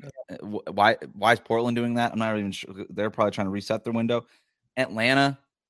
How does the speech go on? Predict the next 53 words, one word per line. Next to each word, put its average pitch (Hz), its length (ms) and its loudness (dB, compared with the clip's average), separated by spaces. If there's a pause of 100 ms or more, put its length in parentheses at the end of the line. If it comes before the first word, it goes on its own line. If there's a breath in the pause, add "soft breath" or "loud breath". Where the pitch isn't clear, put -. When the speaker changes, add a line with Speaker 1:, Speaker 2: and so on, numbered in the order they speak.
(220)
Speaker 2:
I'm 127 140 0
not, 131 300 4 (200)
I'm 131 80 -6
not 139 140 2
interested 101 380 -4
in 95 100 -4
a 87 60 -6
Trae 90 220 -2
Young 82 200 -6
swap 82 320 -2
if - 80 -12
I'm 87 140 -4
the 85 80 -8
Trailblazers. 87 600 -2
I'm 98 60 -6
not 107 140 -4
gonna 110 120 2
build 98 280 2
around 95 220 0
Trae 104 260 4
Young 98 260 6
after 110 240 6
I 101 100 8
just 98 180 -2
spent 107 200 -6
a 104 60 -6
decade 98 360 -2
with 98 120 -4
Damian 101 280 2
Lillard. 107 280 0
No 92 140 -2
Speaker 1:
Right. 85 280 2 (680)
Speaker 2:
way. 110 80 4
Um, 107 440 6 (400)
we 113 80 -4
talked 113 220 6
about 113 180 4
Brooklyn. 110 520 0
The 110 80 -2
Knicks, - 560 -2 (200)
like, 110 140 -6 (100)
Julius 113 380 -2
Randle 113 320 2
and 101 240 0
R 98 140 2
J 104 160 0
Barrett, 98 340 0
that's - 160 -6
not 127 160 -2
doing 80 160 -8
it 80 120 -10
for 80 180 -8
me 104 200 -8